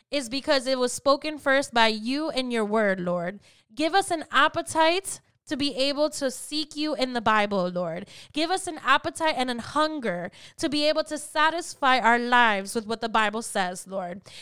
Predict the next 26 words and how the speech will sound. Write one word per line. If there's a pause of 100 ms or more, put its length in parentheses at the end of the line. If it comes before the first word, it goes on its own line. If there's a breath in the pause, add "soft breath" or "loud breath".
(220 loud breath)
Give
us
the
desire
to
see
with
our
eyes (320)
what
we
have
not
yet
seen
physically,
Lord, (320 loud breath)
that
our
faith
may
be
bolder, (300 loud breath)
may
be
bigger,